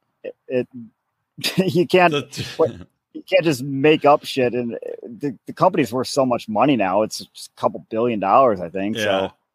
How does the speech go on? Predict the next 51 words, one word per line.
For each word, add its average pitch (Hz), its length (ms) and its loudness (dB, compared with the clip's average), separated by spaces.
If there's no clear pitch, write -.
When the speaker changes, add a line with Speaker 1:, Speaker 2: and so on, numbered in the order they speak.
Speaker 2:
Is 147 160 -8
he 311 220 -2
Speaker 1:
Kind 214 80 0
of 175 120 2
Speaker 2:
ma-, 170 80 4
Speaker 1:
problem. - 140 2
Speaker 2:
he's 247 100 0
not 240 160 2
married 143 420 2
still, 87 240 -12
right? 87 320 -10
Speaker 1:
Yeah. 165 220 -4
Speaker 2:
Oh, 233 320 2
well, 135 160 0
that's 180 280 2
probably 165 300 -2
why 135 120 0
the 117 120 -6
kids 123 280 -8
had 107 180 -6
a 90 40 -10
problem, 92 420 -8
Rico. 82 400 -14
I'm 117 80 -14
gonna 143 100 -2
go 180 140 0
out 190 100 4
on 127 80 4
a - 0 -
Speaker 1:
Oh, 139 80 2
Speaker 2:
limb 175 80 0
and 147 100 -6
say 156 180 2
that 135 80 -4
that 160 140 2
was 160 120 -2
probably 151 340 -2
why. 127 260 0
Although 226 300 2
you'd 233 180 -6
Speaker 1:
he's 269 120 0
Speaker 2:
think 277 140 2
he'd 214 60 -4
be 254 60 8
Speaker 1:
been 240 140 4
Speaker 2:
cheating 143 160 2
Speaker 1:
doing 165 340 6
Speaker 2:
all 156 60 6
Speaker 1:
this - 160 0
Speaker 2:
time, 85 120 -14
but 117 220 2